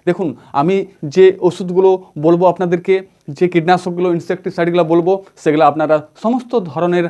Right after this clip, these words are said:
আনাজবর্গীয় ফসলে আপনারা ব্যবহার করতে পারেন। লাল মাকড়, মাকড় হিসাবে, সাদামাছি হিসাবে, থ্রিপস হিসাবে আপনাদের সবকটি কাজে লাগবে। তো আমি দুটো ওষুধ বলবো, এই দুটো ওষুধের মধ্যে আপনাদের কাজ হান্ড্রেড পার্সেন্ট হবে, হান্ড্রেড পার্সেন্ট রেজাল্ট পাবেন।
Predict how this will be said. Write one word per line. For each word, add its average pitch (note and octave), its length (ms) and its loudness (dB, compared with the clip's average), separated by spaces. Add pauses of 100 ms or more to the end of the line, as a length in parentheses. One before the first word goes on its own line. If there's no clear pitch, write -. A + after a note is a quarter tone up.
(220)
আনাজবর্গীয় E3 760 0
ফসলে D#3+ 380 -2
আপনারা C#3 300 0
ব্যবহার C#3+ 300 0
করতে D3 280 -4
পারেন। C3 320 0 (280)
লাল C3+ 200 2
মাকড়, C#3+ 380 0 (240)
মাকড় C#3+ 340 0
হিসাবে, D#3 380 -4 (240)
সাদামাছি C#3+ 340 -4
হিসাবে, D3+ 360 -2 (320)
থ্রিপস D3+ 220 -8
হিসাবে B2+ 400 -6 (180)
আপনাদের C#3+ 380 0
সবকটি F3 480 -4
কাজে C#3+ 200 0
লাগবে। B2 280 -2 (180)
তো D#3+ 60 0
আমি D3+ 120 2
দুটো F3+ 300 0
ওষুধ F#3 320 0
বলবো, D3+ 400 -2 (200)
এই D#3 100 2
দুটো F3+ 260 2 (100)
ওষুধের F#3 400 0
মধ্যে D#3+ 400 -4 (140)
আপনাদের C#3+ 380 -2
কাজ C#3+ 340 2 (140)
হান্ড্রেড D#3+ 380 -4
পার্সেন্ট D3 480 -2 (160)
হবে, D3 500 -4 (220)
হান্ড্রেড G3+ 380 -2
পার্সেন্ট F#3+ 480 0
রেজাল্ট D3+ 320 0
পাবেন। C3 280 -6